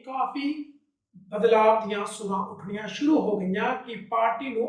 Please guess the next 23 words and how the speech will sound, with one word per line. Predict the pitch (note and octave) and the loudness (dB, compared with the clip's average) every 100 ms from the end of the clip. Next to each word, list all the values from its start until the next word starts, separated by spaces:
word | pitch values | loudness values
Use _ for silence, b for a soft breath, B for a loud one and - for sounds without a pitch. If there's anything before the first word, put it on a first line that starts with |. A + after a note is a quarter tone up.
| - | -6
ਅਕਾਲੀ | - - D4 E4 E4+ | -10 -4 -2 2 2
ਦਲ | A3+ G3+ | 4 2
ਦਾ | F#3+ F#3+ | 2 -2
ਸਾਥ | - E3+ E3 - G#3+ - _ _ _ - | -4 -8 -8 -10 -14 -14 _ _ _ -6
ਛੱਡ | B3+ C4+ D4 | 0 2 6
ਦੇਣਾ | A3 F#3+ - | 6 4 -2
ਚਾਹੀਦਾ | E3+ E3 D3+ | -4 -4 -4
ਹੈ। | - - _ _ | -6 -12 _ _
ਪਰ | B3 A#3+ B3+ - - _ - | 4 4 4 -2 -10 _ 6
ਪਾਰਟੀ | A#3 A#3 C4 | 8 8 2
ਦੀ | B3+ | -2
ਸੀਨੀਅਰ | - - D#4+ E4 C4+ | 0 4 6 8 6
ਲੀਡਰਸ਼ਿਪ | A3 G#3 G3 G#3 A3 | 2 0 0 -4 -4
ਨੇ | G#3 | 0
ਕਿਹਾ | A#3+ B3 B3 | 2 4 2
ਕਿ | A#3 A#3+ | 0 2
ਉਹ | G#3+ A#3+ C4 C4 - - A#3+ | 2 6 4 2 -4 -2 -2
ਅਕਾਲੀ | B3 A#3 A3+ G#3+ | 2 2 2 2
ਦਲ | A3 G3 | 2 2
ਦਾ | G3+ | 0
ਸਾਥ | F#3 F#3 F#3+ F#3 A3 B3 - - _ G3 | 0 -2 -2 -4 -2 -2 -2 -10 _ -8
ਨਹੀਂ | G3+ C#4 D#4+ | 2 4 4
ਛੱਡਣਗੇ | A#3 G3 G3+ E3+ D#3+ | 2 -2 -4 -4 -8